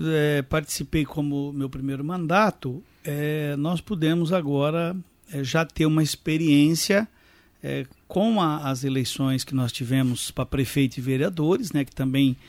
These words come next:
interfere na, no trabalho do Legislativo, do Congresso, e agora especificamente com a reeleição e também com a eleição pra, pra presidente, governador e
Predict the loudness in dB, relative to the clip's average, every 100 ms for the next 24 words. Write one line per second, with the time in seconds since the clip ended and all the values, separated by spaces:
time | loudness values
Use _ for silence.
0 | -20 -4 -2 0 2 0 2 6 8 8
1 | 6 0 -4 -20 -20 -20 _ -6 -4 -4
2 | -4 -4 -2 0 0 -2 -6 -6 -6 -6
3 | -6 -4 -2 0 0 -6 -4 0 2 4
4 | 4 2 -4 -16 -20 -20 -8 2 2 6
5 | 8 8 8 4 -2 -4 -4 -2 0 2
6 | 0 -2 -6 -4 0 0 2 0 -2 -2
7 | -2 -2 -2 -4 -2 -2 0 -2 -2 -2
8 | -2 -2 -2 -4 -2 -4 -4 -6 -8 -6
9 | -4 -4 -4 -4 -6 -4 -4 -4 -2 -2
10 | -2 -4 -8